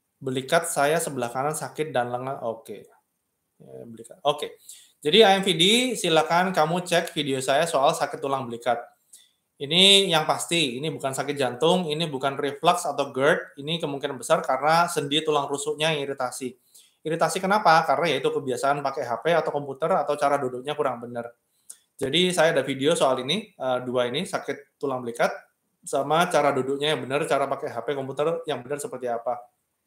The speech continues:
Jadi, coba kamu, kamu cek dulu dua video itu. Oke,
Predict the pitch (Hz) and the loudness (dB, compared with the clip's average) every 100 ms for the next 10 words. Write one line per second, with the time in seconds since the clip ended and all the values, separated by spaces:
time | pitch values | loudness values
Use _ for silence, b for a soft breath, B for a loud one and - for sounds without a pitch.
0 | _ _ _ - 127 135 165 151 165 143 | _ _ _ -14 -10 -4 0 2 2 2
1 | 147 147 - 143 135 143 147 135 135 185 | -2 -4 -4 -2 0 -2 -2 -2 2 2
2 | 226 B B B _ _ 131 143 147 131 | 0 B B B _ _ 0 2 2 -2
3 | 123 117 120 117 _ _ _ _ _ _ | -2 -4 -6 -16 _ _ _ _ _ _
4 | _ - - 156 156 214 240 - | _ -18 -8 -4 0 0 0 -10